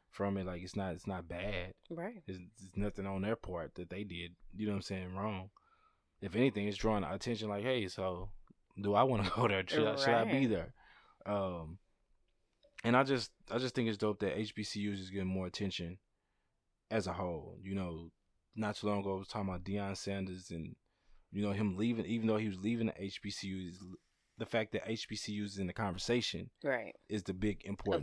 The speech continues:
Speaker 2: Of the
Speaker 1: part.
Speaker 2: bigger brands, right.
Speaker 1: Yeah, yeah, so, uh,
Speaker 2: Maybe, um, maybe them being a part of these schools can help some of those problems.
Speaker 1: Yeah,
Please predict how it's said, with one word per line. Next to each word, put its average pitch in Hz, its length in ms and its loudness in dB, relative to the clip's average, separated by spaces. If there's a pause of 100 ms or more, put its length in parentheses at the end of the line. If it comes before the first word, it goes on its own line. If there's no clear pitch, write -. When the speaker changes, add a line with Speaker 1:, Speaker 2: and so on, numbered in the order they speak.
Speaker 2:
Of 147 60 -2
the - 60 4
Speaker 1:
part. 143 100 8
Speaker 2:
bigger 143 120 2
brands, 127 540 0
right. 113 220 2
Speaker 1:
Yeah, 95 240 2 (280)
yeah, 98 360 -2
so, 92 540 -4 (440)
uh, 90 420 -4 (420)
Speaker 2:
Maybe, 135 540 -2
um, 127 540 -8 (420)
maybe 139 480 -8
them 127 500 -6 (840)
being 135 220 -4
a 123 80 -4
part 131 280 -2
of 123 100 -12
these 120 160 -10
schools - 320 -8
can 123 140 -12
help 226 280 -10
some 190 200 -10
of 170 60 -10
those 151 200 -8
problems. - 680 -18
Speaker 1:
Yeah, 110 260 -2